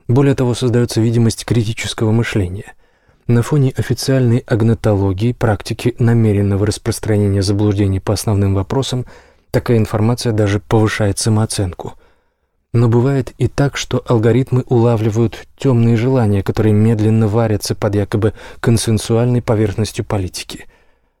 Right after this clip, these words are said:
Так что ультраправые ютуберы не только объединяются в сеть, сотрудничают и продвигают друг друга, выводя свой коллективный контент в топ просмотров.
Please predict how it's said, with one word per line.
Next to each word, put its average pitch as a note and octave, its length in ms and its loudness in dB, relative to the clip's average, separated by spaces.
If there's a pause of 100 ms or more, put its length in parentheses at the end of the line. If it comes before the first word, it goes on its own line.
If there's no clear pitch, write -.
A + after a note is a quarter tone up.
(260)
Так - 160 -2
что - 220 -4
ультраправые G2+ 760 0
ютуберы A#2+ 520 0
не G#2+ 160 2
только A#2+ 440 -2
объединяются G#2+ 720 2
в - 60 -10
сеть, - 380 -8 (260)
сотрудничают A2 800 0
и C3 40 0
продвигают G#2 580 0
друг G#2 220 -2
друга, G#2 260 -2
выводя G2+ 360 0
свой G2 240 -2
коллективный G#2 540 0
контент A2 600 -2
в - 100 -12
топ - 260 -4
просмотров. - 680 -4